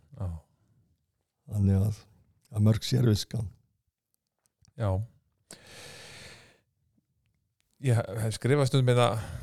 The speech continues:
Speaker 1: eins og fyrir þá sem hafa komið í þáttinn áður, sko. Þú ert búin að svara einni spurningunni. Ég var ekki að tala með það, stærsta farminn, þú nefndir þá hún áðan hérna, <laughs> á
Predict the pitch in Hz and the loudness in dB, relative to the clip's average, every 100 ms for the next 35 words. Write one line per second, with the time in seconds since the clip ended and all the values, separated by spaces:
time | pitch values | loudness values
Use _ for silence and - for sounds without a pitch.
0 | - 117 110 127 117 113 110 113 110 - | -8 -6 -4 -2 0 2 2 2 0 2
1 | 117 110 113 110 113 110 104 101 - - | 2 2 2 0 2 2 2 0 -4 -10
2 | 98 101 - - 120 117 110 110 107 - | -12 -14 -20 -14 -2 0 2 2 0 0
3 | 113 160 135 123 120 151 143 107 90 - | 0 0 0 -2 -2 -2 -2 -4 -6 -8
4 | - - - - _ - - - - - | -14 -20 -20 -20 _ -20 -20 -20 -20 -20
5 | - - 107 104 101 104 98 98 104 - | -20 -10 -6 -4 -2 0 0 -2 -4 -8
6 | - - - - _ _ - - 117 117 | -14 -16 -18 -20 _ _ -16 -2 0 2
7 | 107 123 151 151 110 123 131 143 135 139 | 2 4 4 2 0 0 -2 0 2 4
8 | 135 156 165 151 139 - 120 - - - | 4 2 2 4 4 2 -4 -8 -16 -10
9 | 139 - | -10 0